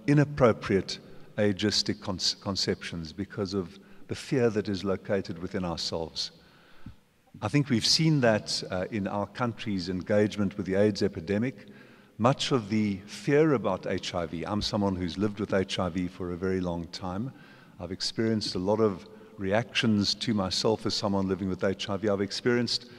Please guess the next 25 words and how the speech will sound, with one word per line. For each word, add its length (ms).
a 40
lot 200
of 180
reactions 560
when 140
people 340
didn't 260
know 200
that 100
I 80
was 220
living 240
with 160
H 240
I 80
V, 180
because 340
for 140
many 240
years 560
I 100
kept 340
it 80
a 40
secret 540